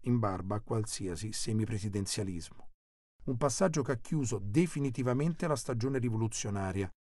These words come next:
giacché nell'etimo originario il termine rivoluzione, dal latino revolutio, revolutionis, indica un rivolgimento,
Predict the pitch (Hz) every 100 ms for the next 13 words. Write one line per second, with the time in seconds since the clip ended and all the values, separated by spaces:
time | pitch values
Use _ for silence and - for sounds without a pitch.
0 | _ 113 127 - 143 - - _ 117 120
1 | 123 147 135 120 120 127 117 104 113 127
2 | 147 151 - - 110 - 208 202 117 101
3 | 98 95 95 92 - 101 92 90 120 -
4 | - 87 87 90 113 98 - 98 92 101
5 | 127 113 - 85 85 92 98 - 95 82
6 | 85 90 - - _ _ - 147 170 151
7 | - 139 147 - 127 120 127 123 104 113
8 | 110 95 85 - -